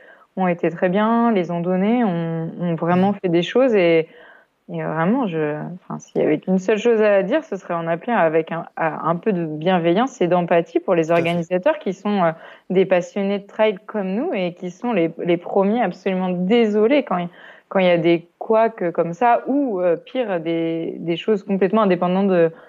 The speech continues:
Speaker 1: de leur volonté, comme un arrêté préfectoral qui tombe.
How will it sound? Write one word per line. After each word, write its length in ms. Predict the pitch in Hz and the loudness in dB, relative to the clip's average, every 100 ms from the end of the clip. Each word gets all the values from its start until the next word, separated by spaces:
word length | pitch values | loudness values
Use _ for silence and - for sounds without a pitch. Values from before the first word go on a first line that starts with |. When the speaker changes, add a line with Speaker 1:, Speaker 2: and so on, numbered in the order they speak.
| _ _ | _ _
Speaker 1:
de 140 | 180 | 0
leur 240 | 190 180 180 | 4 4 2
volonté, 460 | 180 170 170 294 | -2 -4 -4 -4
comme 240 | 294 214 190 | -4 -4 -2
un 360 | 175 160 156 | -6 -6 -6
arrêté 320 | 160 160 156 208 | -6 -4 -4 -4
préfectoral 600 | 185 170 170 180 170 180 | -4 -6 -6 -4 -2 -2
qui 120 | 196 | -4
tombe. 320 | 196 320 180 | -2 0 0